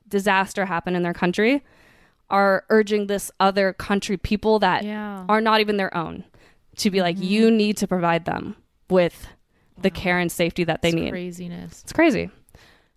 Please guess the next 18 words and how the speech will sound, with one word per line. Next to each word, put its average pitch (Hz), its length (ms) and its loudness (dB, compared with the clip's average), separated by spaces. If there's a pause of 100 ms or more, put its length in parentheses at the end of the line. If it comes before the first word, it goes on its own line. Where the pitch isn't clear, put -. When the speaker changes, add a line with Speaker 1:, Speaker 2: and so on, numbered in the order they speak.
Speaker 1:
So, 226 440 2 (520)
yeah, 320 200 -2 (280)
uh, 202 560 4
there's 202 360 0 (500)
a 180 100 -8
lot 180 220 0
more. 202 280 -2
Speaker 2:
Hmm. 214 120 -6
Speaker 1:
Thank 185 240 -2
you 190 100 -2
for 196 160 -4
listening 185 460 -6
<laughs> - 80 -6
to 269 340 -2
that 190 240 -4
very 190 180 0
generous 185 360 -2
excerpt, - 420 -4